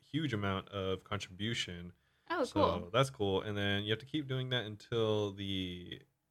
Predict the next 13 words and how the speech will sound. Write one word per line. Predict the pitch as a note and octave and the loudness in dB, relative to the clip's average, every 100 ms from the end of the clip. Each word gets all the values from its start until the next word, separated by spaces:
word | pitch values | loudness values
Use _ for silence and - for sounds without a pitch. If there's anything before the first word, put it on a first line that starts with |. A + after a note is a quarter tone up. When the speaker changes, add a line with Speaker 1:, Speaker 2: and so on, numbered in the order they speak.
| _ | _
Speaker 1:
um, | G#2+ G2 F#2+ D#2+ - | -18 -14 -16 -8 -2
tentacles | A#2 G#2+ A2+ G#2+ G#2+ G#2+ - | -2 2 6 6 6 0 -8
and | A2 G2+ G2 F#2+ _ - | -6 -4 -4 -6 _ -8
mysteriously | G#2 - G#2 F#2+ F#2 - F#2 | -8 0 0 0 -2 -8 -6
vanish. | F#2 F#2 F#2 - - - _ _ _ _ _ _ _ _ _ _ _ _ _ _ _ | 0 0 -2 -6 -8 -10 _ _ _ _ _ _ _ _ _ _ _ _ _ _ _
Speaker 2:
That's | C#4+ C4 | -2 0
interesting. | G#3+ - A3+ B3+ D#4 A#4+ - - B2+ | -2 -2 0 4 4 2 -12 -2 6
Speaker 1:
Yeah, | A#2+ F#2+ | 8 8
totally, | - D#3 D#3 C#3+ | 4 4 6 4
totally | - D3 C#3 | 4 6 6
different. | G2+ G#2 G#2+ A2 - | 6 2 0 -2 -6
Um, | G#2 G2 F#2+ F#2+ - - | -6 -4 -4 -6 -14 -4
Speaker 2:
Yeah, | B3+ A#3+ | 4 4